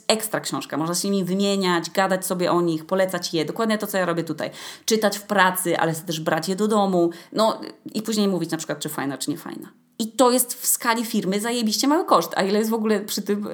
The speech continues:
korzyści dla ludzi? To jest coś, co możecie ludziom dać, jeśli jesteście czyimś szefem. Bo to jest cool i to jest ukłon w stronę czasu wolnego waszych pracowników i ich intelektu też. I mówicie wtedy: "A, też słuchacie Okuniewskiej? Ona mi o tym powiedziała".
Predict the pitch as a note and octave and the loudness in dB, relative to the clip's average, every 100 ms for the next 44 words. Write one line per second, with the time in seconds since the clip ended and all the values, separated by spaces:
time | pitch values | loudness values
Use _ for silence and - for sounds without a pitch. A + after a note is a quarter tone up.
0 | - - A3 G#3+ A3+ D#4+ F#4+ D#3+ C#3+ E3 | -6 -2 0 0 0 2 4 2 0 -2
1 | F3 - G3+ A3 A3 A3 A3 G3+ G#3 A3+ | -4 -2 -2 0 0 0 0 2 2 2
2 | B3+ C4+ - - - - E3 - E3 E3 | 4 4 4 -4 -4 -4 -4 -2 -4 -2
3 | E3 E3+ F3 F3 F3+ - G#3+ - - - | -4 -4 0 0 0 0 -2 -2 -8 -8
4 | _ _ - G#3+ G#3+ - A3 C#3 E3+ - | _ _ -2 0 0 0 0 -2 -4 -12
5 | - F#3 - E3 - D#3 D#3 - D#3+ D3+ | -6 -6 0 -2 2 0 0 0 0 0
6 | D#3+ D#3 D#3+ D#3 D#3 C#3+ D3 D#3 - - | -2 -2 -2 0 0 0 -2 -4 -12 -10
7 | - D#3+ D3+ - - - D#3+ D#3 D3 C#3 | -4 -2 0 -4 -8 -6 -4 -2 -2 -2
8 | - - - - E3 - G#3 - - - | -4 -10 -6 -4 -4 -2 -2 0 -2 -4
9 | - - - _ - F3 D#3+ D3+ - - | -10 -8 -10 _ 0 0 0 -2 -6 -8
10 | - - - - G#3+ - - - - - | -8 -14 -12 -2 0 0 -4 -14 -14 -4
11 | D#3+ E3+ F3+ - E3 E3 D#3+ - B3+ - | -4 -2 -4 -4 0 0 0 -4 -2 0
12 | G#3 F#3 C#3 - F3+ E3 D#3 E3+ G#2 - | 2 4 2 0 -4 -4 -4 -2 -2 -4